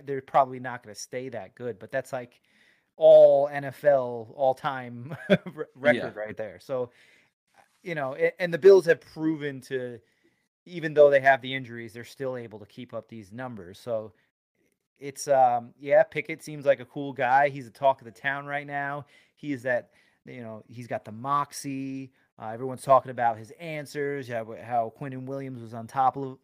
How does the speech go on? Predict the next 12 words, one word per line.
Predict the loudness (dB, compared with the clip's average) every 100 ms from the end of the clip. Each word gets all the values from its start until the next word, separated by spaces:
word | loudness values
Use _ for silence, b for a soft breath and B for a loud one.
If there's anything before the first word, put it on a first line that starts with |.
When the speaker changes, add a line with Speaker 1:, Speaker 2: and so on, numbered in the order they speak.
| -16
Speaker 1:
po-, | -12 -12
top | -6 -4 -4
of | -8
him | -12
as | -12
he | -12
let | -10 -6
go | -4
of | -4
that | -6 -6
ball. | -6 -6 b b
Great. | -4 -4 -4